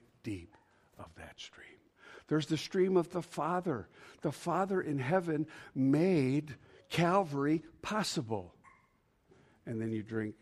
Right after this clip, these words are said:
deep of the stream of the Spirit. So are we thirsty today? Let's stand to our feet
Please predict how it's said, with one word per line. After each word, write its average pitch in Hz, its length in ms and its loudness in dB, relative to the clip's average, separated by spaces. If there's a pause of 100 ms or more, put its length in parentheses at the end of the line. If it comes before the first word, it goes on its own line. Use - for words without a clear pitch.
(120)
deep 113 420 -4
of 110 180 -8
the 107 80 -10
stream 104 400 -8
of 98 160 -8
the 98 80 -18
Spirit. - 580 -12 (1160)
So - 160 -2
are 143 140 4
we 156 120 -2
thirsty 190 460 -2
today? 131 440 -2
Let's 120 260 -4
stand 165 480 -6
to 135 100 -10
our 120 100 -8
feet 160 420 -2